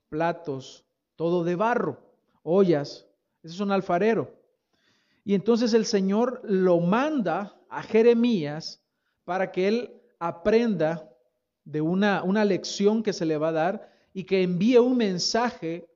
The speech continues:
a todo el pueblo. Él estaba profetizando para Judá. Y vemos acá,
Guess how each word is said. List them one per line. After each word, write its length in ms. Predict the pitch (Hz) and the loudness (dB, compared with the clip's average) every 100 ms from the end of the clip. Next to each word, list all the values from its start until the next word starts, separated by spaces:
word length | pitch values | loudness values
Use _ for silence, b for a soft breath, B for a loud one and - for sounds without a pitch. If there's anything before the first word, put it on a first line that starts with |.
| _ _ _ - | _ _ _ -12
a 100 | 147 | -12
todo 540 | - 175 185 196 - | -4 0 2 2 0
el 160 | - 135 | -6 -6
pueblo. 480 | - 208 175 151 160 | -2 0 2 2 2
Él 160 | 160 | 2
estaba 300 | 170 170 175 175 | 2 4 2 2
profetizando 760 | 170 160 151 - 165 165 156 | -2 -4 -8 -8 -6 -6 -6
para 220 | 135 131 | -8 -10
Judá. 520 | 117 151 170 175 - _ _ _ _ _ _ _ _ _ _ _ _ _ _ _ _ _ _ _ - | -8 -4 -2 -4 -8 _ _ _ _ _ _ _ _ _ _ _ _ _ _ _ _ _ _ _ -6
Y 120 | 226 | 2
vemos 340 | 226 240 254 | 4 4 4
acá, 520 | 240 - 208 233 - | 0 0 0 0 -6